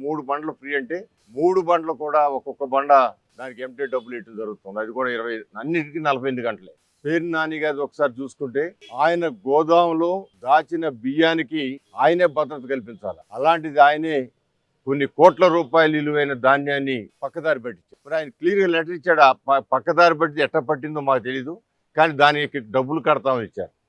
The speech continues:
అంటే డబ్బులు కడతామని ఇచ్చినట్టంటే మూడొంతులు ఒప్పుకున్నట్టే అక్కడ దొంగతనం జరిగిందండి. అంత దొంగతనం ఎవరు చేయగలరో సమర్థులు కూడా మనందరికీ తెలుసు. ఈ రోజున భయపడి అసలేకుండా పారిపోయారు, కుటుంబ కుటుంబం పారిపోయారు.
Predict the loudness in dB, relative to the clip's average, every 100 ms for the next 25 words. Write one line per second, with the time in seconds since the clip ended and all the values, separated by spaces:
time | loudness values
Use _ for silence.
0 | _ -14 -12 -10 -6 -2 -2 0 -2 -2
1 | -4 -4 -6 -10 -6 -6 -6 -8 -8 -6
2 | -2 -2 0 -4 -4 -6 -4 -2 -4 -6
3 | _ -8 -8 -4 -6 -4 -4 -4 -6 -6
4 | -10 -16 _ -20 -20 -16 -14 -14 -12 -10
5 | -4 -2 -2 -6 -8 -6 -8 -8 -12 -14
6 | -14 -16 -12 -10 -10 -14 _ _ _ -8
7 | -6 -6 -6 -8 -16 -18 _ -8 -4 -2
8 | -4 -4 -8 -8 -12 -8 -8 -8 -14 _
9 | _ _ _ _ -6 0 4 4 4 2
10 | 2 0 -2 -10 -12 _ _ _ _ _
11 | _ -6 -6 -6 -6 -6 -6 -2 -2 -2
12 | -10 -18